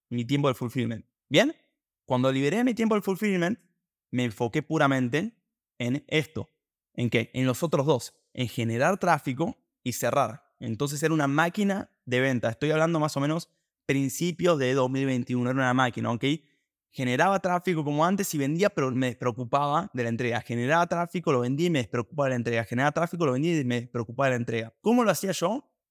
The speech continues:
Llevaba tráfico a esta clase, que era la clase del campamento. No era un webinar, era una clase usual del campamento. Invitaba gente ahí para que lo prueban, para que lo experimenten.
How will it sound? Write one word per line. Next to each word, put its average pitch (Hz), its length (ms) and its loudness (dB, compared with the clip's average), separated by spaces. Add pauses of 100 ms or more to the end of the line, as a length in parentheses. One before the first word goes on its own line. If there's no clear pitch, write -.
(120)
Llevaba 156 220 4
tráfico 190 360 0
a 185 40 0
esta 170 140 0
clase, 196 380 -2 (380)
que - 80 -2
era 139 80 4
la 139 80 4
clase 156 240 0
del 139 60 -2
campamento. 143 600 0
No 135 80 -2
era 156 100 0
un 160 100 -2
webinar, 135 400 -2
era 131 120 -2
una 135 120 0
clase 139 300 -2
usual 131 240 -4
del 135 100 0
campamento. 120 640 0 (160)
Invitaba 131 480 2
gente 170 240 0
ahí 175 180 2
para 127 160 0
que 123 80 -4
lo 110 160 -2
prueban, 185 340 4
para 131 140 2
que 117 40 -4
lo 113 60 -4
experimenten. 160 640 0